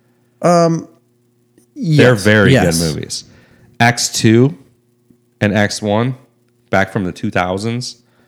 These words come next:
Speaker 2: are very good movies.
Speaker 1: I agree.
Speaker 2: X-Men two might be the best comic book movie ever made.
Speaker 1: X-Men two?
Speaker 2: Beside, you know, not including Infinity War or Endgame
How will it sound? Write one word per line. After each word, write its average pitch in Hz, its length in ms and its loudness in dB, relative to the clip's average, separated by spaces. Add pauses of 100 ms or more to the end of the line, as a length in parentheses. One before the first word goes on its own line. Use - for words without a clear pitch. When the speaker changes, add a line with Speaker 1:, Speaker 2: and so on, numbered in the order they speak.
(200)
Speaker 2:
are 92 100 -4
very 85 360 -2
good 78 200 -12
movies. - 500 -16 (340)
Speaker 1:
I 117 120 2
agree. 147 400 0
Speaker 2:
X-Men 151 360 0
two 147 220 0
might 104 300 -2
be 107 140 0
the 95 280 -2
best 92 360 -4
comic 90 300 -6
book 85 160 -8
movie 82 240 -4
ever 78 160 -6
made. 85 300 -4 (1300)
Speaker 1:
X-Men 120 380 -4
two? 120 400 -2 (320)
Speaker 2:
Beside, 95 500 -2 (220)
you 101 100 -6
know, 85 80 -6
not 85 220 -6
including 80 420 -10 (560)
Infinity 78 460 -4
War 78 420 -6 (100)
or 80 140 -6
Endgame 78 560 -10